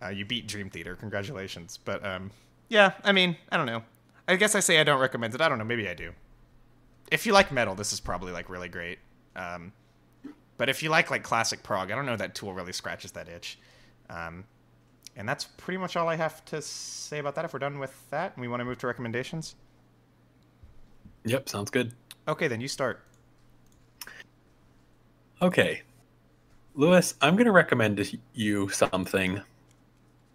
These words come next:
Speaker 2: And it's gonna be an interesting look back in the annals of history,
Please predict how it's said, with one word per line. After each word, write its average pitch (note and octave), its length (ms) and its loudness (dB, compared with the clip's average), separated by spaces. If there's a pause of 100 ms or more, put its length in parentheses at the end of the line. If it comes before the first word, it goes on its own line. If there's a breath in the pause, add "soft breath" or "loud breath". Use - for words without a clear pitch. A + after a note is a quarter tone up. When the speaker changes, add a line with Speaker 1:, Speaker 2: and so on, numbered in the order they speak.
(800)
Speaker 2:
And B2 120 6
it's B2 80 4
gonna F3+ 160 10
be F3 120 12
an C#3 60 10
interesting A2 560 6
look G2 260 6
back F2+ 500 6 (200)
in G2+ 140 2
the G#2+ 160 4
annals G#2+ 400 8
of G2 100 6
history, F2+ 640 0